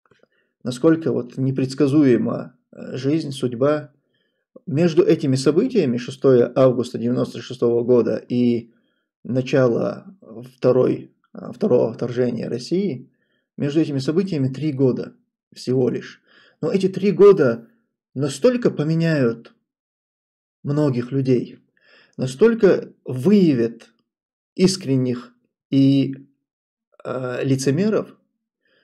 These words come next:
Всё это произойдёт вот в этот короткий, соверш-, совсем маленький период. И намерения многих людей, и, и их действия, то есть всё, что, а,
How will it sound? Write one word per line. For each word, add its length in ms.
Всё 280
это 200
произойдёт 460
вот 180
в 40
этот 240
короткий, 800
соверш-, 460
совсем 460
маленький 560
период. 580
И 260
намерения 1120
многих 600
людей, 580
и, 520
и 80
их 400
действия, 680
то 100
есть 140
всё, 180
что, 480
а, 320